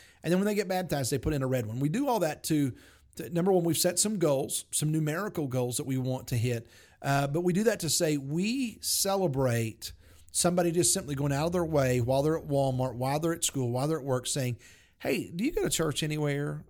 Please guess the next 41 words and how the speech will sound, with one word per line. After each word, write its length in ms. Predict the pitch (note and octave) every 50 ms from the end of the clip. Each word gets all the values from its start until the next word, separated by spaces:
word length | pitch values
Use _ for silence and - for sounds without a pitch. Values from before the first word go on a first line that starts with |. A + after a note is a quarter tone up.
| _ -
Uh, 320 | - C#3+ C#3 C3+ C3+ C3 C#3+
"Well, 140 | - E3+ F3
no, 140 | F#3+ A3+ A3
I 100 | F#3+ F3
don't." 180 | F3 D#3+ C#3+ -
"Well, 120 | - D#3+
man, 260 | F#3+ G#3+ A#3+ A3+ F3 - - - - - _ _
won't 240 | - B3+ C#4+ - -
you 60 | G#3
come 160 | - G3+ F3+
and 100 | D#3+ C#3+
go 280 | C3+ C3+ B2+ B2+ B2+ B2+ - - -
to 100 | - D3+
be 360 | - - D#3+ C#3 C3 D#3+ F3+
my 180 | E3+ D#3+ D3+
guest 460 | C#3 A#2 B2+ A#2 G2 - - - - -
this 180 | C#3 D3 C#3+
Sunday? 420 | - - D#3 C#3+ C3+ A#2+ A2 G#2+ G#2
Come 200 | - D3 D#3 F3
to 60 | F3
church 280 | F3 - E3+ D3 -
with 120 | - D3 C3
me 260 | C3 C3 B2+ B2 A2 - - - - - - - -
and 160 | C#3+ C#3+ C#3+
do 120 | D3+ E3 D#3+
that." 160 | C#3+ B2 C3+
We 200 | D3+ E3+ G#3 A3
celebrate 680 | G3 - - A3+ B3 B3+ B3 G#3 C#3+ C#3 B2+ C3 D3 B2+
that 160 | A#2+ A2 G#2+
here. 220 | - C3 A2+ G#2
Now, 360 | G2 B2 F3 G#3+ A3+ D#3 G#2+ - - - - - _ _ _ _ -
your 260 | C3+ C#3 F#3+ A#3 -
capacity 800 | - - D3+ - - - E3+ F3 G#3+ B3 C4 - - D3+ C3+ B2+
to 80 | C3+ C3+
do 320 | B2+ A2 - C#3+ F#3+ A3+
that 280 | G3 D3 B2 B2 - -
online 720 | - C#3 C#3+ E3+ F#3+ F#3 D3+ C#3 C#3 D3 D#3+ F#3 G3+ G#3
through 160 | G3+ - D#3 C3+
social 420 | - - E3+ F3+ F3 E3+ - D#3
media 480 | C#3+ D3 D3 D#3+ E3+ G3 G#3 G#3+ F#3 C3+
or 80 | A2+